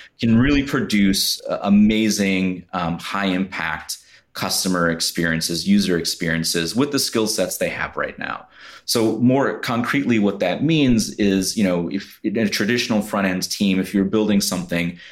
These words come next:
that got a lot of traction, that, uh, you know, really blew up and needed to expand in, in whatever way in terms of complexity or, or just, you know, bandwidth,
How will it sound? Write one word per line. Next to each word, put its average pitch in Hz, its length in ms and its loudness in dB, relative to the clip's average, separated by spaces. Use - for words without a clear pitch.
that 110 200 -2
got 104 200 0
a 101 60 0
lot 90 180 0
of 87 80 -4
traction, 78 600 -6
that, 85 440 -4
uh, 85 220 -2
you 92 160 0
know, 90 100 -2
really 101 280 2
blew 92 300 2
up 87 320 -2
and 196 160 4
needed 95 280 2
to - 120 -6
expand 92 500 -2
in, 87 120 0
in 90 240 -2
whatever 92 360 0
way 87 220 0
in 82 100 -2
terms 82 300 -4
of - 140 -18
complexity 85 920 -2
or, 82 60 0
or 82 40 -2
just, - 460 -8
you 82 180 -4
know, 80 80 -10
bandwidth, 82 720 -4